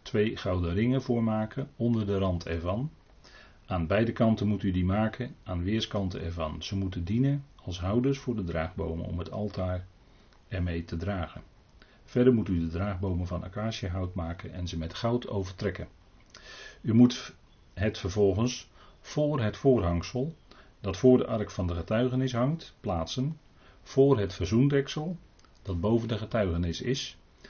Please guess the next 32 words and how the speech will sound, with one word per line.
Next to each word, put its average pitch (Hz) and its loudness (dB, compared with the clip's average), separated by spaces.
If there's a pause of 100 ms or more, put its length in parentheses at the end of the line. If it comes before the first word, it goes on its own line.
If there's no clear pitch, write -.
(200)
waar 92 -2
ik 120 -2
u 120 0
zal 104 0
ontmoeten. 101 0 (500)
En 92 -2
Aaron 110 -2
moet 95 2
daarop 82 -2
geurig 117 0
rookwerk 104 -2
in 95 -6
rook 98 -4
laten 87 -4
opgaan. 90 -10
Elke 120 -2
morgen, 113 0
als 90 -4
hij 82 -2
de 82 -2
lampen 104 0
in 82 -4
orde 123 -2
gebracht 107 -4
heeft, 110 -6 (560)
moet 117 2
hij 95 2 (540)
het - 0
in 95 -2
rook 98 2
laten 90 0
opgaan. 80 -8